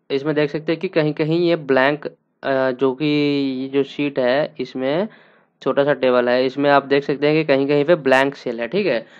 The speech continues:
अब मुझे फाइंड करना है कि ब्लैंक सेल इसमें कहाँ कहाँ है, तो मुझे, मैं और उसको डिलीट करना है या फिर उसको,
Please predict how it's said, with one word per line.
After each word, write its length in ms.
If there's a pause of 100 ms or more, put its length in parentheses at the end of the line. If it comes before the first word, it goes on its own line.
(160)
अब 80
मुझे 240
फाइंड 360
करना 280
है 120
कि 80
ब्लैंक 340
सेल 200
इसमें 280
कहाँ 260
कहाँ 200
है, 180 (380)
तो 180
मुझे, 400
मैं 400
और 360
उसको 380
डिलीट 320
करना 280
है 200
या 100
फिर 220
उसको, 360